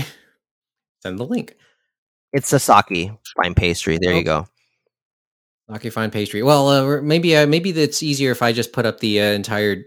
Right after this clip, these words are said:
Speaker 1: it, does J-Town have a website? It, it should,
Speaker 2: I don't know if
Speaker 1: shouldn't
Speaker 2: they
Speaker 1: it?
Speaker 2: do, actually.
Speaker 1: Well, we'll look it up then.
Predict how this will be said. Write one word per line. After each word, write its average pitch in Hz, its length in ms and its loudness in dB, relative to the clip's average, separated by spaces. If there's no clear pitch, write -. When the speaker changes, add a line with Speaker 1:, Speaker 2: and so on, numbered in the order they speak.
Speaker 1:
it, 117 260 -10
does 127 220 -4
J-Town 151 420 -2
have 135 140 -2
a - 20 -6
website? 120 460 -4
It, 147 80 -10
it 151 160 -12
should, 92 360 -6
Speaker 2:
I 185 60 -8
don't 403 160 -4
know 196 100 -2
if 170 40 0
Speaker 1:
shouldn't 123 140 -2
Speaker 2:
they 131 80 0
Speaker 1:
it? 101 100 -8
Speaker 2:
do, 107 280 0
actually. 82 680 -2
Speaker 1:
Well, 117 260 -10
we'll 120 160 -10
look 110 160 -16
it - 80 -16
up - 120 -20
then. - 220 -20